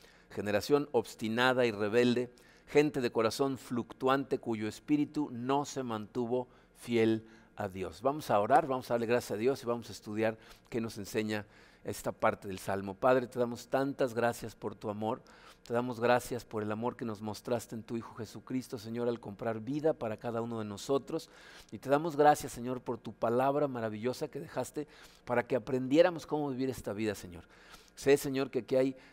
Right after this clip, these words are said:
directrices muy importantes para todos los que estamos escuchando estas palabras. Te pido, Señor, que tu Santo Espíritu nos guíe, eh, nos ilumine, nos abra los ojos, nos deje entender lo que nos estás diciendo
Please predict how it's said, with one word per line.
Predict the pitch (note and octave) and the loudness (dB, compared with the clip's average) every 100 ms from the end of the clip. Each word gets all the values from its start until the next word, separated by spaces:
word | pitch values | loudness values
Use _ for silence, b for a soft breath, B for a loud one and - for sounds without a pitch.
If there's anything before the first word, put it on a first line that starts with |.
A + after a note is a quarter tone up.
| B | B
directrices | A2 B2 A#2 C#3+ C#3+ C#3+ A#2 | -2 0 0 0 -2 -2 -6
muy | C3+ D#3+ G#3 | -4 0 0
importantes | G#3+ G#3 E3+ - - C#3 C3+ - - | -2 -2 -2 -2 0 -2 -2 -10 -6
para | B2 A2 | -2 -2
todos | - E3 D3+ E3 | 2 4 6 4
los | C3+ - | -2 -6
que | |
estamos | - C3 B2+ | -4 -2 -2
escuchando | G#2 - G#2+ A#2+ | -8 -10 -4 -4
estas | A#2+ A2+ - | -4 -10 -8
palabras. | G#2 G#2+ A#2+ D3 - | -2 2 2 0 -4
Te | G#2 | -10
pido, | - C3 | -6 -6
Señor, | A2+ A#2+ A#2 | -4 -6 -6
que | A#2 | -8
tu | A2+ | -10
Santo | G#2+ C#3 D3+ D3+ | -6 -4 -2 -6
Espíritu | - - C#3+ C#3+ F3+ F3+ B B B | -6 -2 0 0 -2 -6 B B B
nos | G#2 G2+ G2+ | -10 -10 -8
guíe, | A#2 C3 B2 G2 B B B B | -4 0 0 0 B B B B
eh, | G#2+ | -8
nos | A2+ G#2 - | -6 -6 -6
ilumine, | A2 A2+ A#2 C3 C3 A2+ | -4 -4 -2 -2 0 -2
nos | G2+ | 0
abra | B2 C3 | 2 2
los | A#2 A2 - | 2 -2 0
ojos, | C3+ - A#2 | 0 0 -8
nos | A2+ | -6
deje | A2 - | -6 0
entender | C3 A#2 - A#2 A#2 A#2 D#3+ D#3+ | -2 0 -2 -2 0 2 2 2
lo | C3+ | -2
que | B2 | -4
nos | A2 | -8
estás | G2+ - C3 B2 | -10 0 0 0
diciendo | A#2+ - C3+ D3 D#3+ | -8 -6 -2 -2 -4